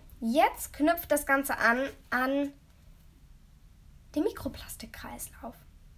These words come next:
Da möchte ich euch einfach ganz kurz erklären, was das ist und dann dazu einen Text vorlesen.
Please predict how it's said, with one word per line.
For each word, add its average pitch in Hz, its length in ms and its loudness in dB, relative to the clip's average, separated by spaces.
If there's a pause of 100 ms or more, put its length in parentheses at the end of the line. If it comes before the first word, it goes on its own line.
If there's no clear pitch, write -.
(140)
Da 302 200 6
möchte 427 220 -2
ich 302 100 -4
euch 269 160 -2
einfach 254 280 -2
ganz 240 220 -2
kurz 233 140 -8
erklären, - 420 -10
was 240 260 -2
das 240 140 -6
ist - 380 2
und 247 140 0
dann 330 160 6
dazu 330 240 -2
einen 240 160 -6
Text - 340 -10
vorlesen. 214 560 -8